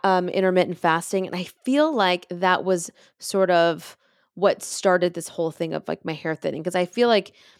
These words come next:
you know, there's a, obviously a lot of studies out there that say, you know,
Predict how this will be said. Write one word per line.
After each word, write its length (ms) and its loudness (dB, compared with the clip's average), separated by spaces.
you 120 0
know, 120 6
there's 220 2
a, 220 4
obviously 320 0
a 80 4
lot 120 6
of 60 0
studies 260 2
out 180 2
there 120 4
that 180 0
say, 380 4
you 160 -6
know, 80 -2